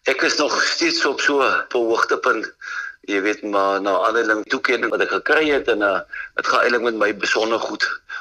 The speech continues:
Ons is besig met parstyd. Dis mos ook 'n,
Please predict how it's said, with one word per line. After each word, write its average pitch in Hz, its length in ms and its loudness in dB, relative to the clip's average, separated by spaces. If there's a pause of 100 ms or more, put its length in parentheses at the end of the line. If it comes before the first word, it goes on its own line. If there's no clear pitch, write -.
Ons - 180 -4
is - 200 0
besig 98 340 0
met - 220 -6
parstyd. 135 580 2 (380)
Dis - 160 -8
mos 113 140 0
ook - 260 -2
'n, 104 160 0